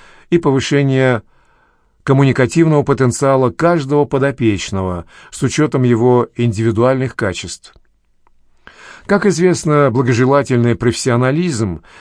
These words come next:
играет ключевую роль в формировании образцовых условий комплексной реабилитации,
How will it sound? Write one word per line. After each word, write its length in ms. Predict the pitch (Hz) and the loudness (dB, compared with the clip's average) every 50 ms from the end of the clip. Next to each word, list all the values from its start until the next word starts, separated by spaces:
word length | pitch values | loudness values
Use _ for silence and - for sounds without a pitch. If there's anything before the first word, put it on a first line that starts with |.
| - _ | -10 _
играет 420 | - 127 120 151 165 170 165 147 - | -4 -2 2 2 2 2 2 0 0
ключевую 640 | - 139 135 - - 151 165 196 208 202 202 - - - | -2 -2 0 0 0 0 0 2 0 0 -2 -4 -4 -2
роль 520 | 143 143 143 143 143 131 113 92 78 73 - _ _ _ _ _ | 0 2 4 4 4 4 2 0 -2 -6 -12 _ _ _ _ _
в 60 | - | -4
формировании 600 | 139 127 123 131 123 120 120 139 143 135 131 123 | -2 0 0 2 2 2 2 2 0 0 0 0
образцовых 600 | 120 107 107 123 117 - - 185 185 170 156 - | 0 0 0 -2 -2 0 0 0 2 2 0 0
условий 480 | 147 135 - - 139 143 135 131 131 120 | -2 -4 -2 -2 0 0 2 2 0 -2
комплексной 800 | 117 _ - 135 143 139 110 120 131 117 - - 123 120 120 117 | -4 _ -2 0 0 0 -2 -4 -6 -6 -6 -4 -2 0 2 2
реабилитации, 960 | 117 120 110 120 120 123 117 - 113 98 90 - - - - 85 78 71 85 | 2 2 0 0 -2 -2 -2 -2 -2 -2 -4 -6 -10 -10 -10 -10 -10 -10 -14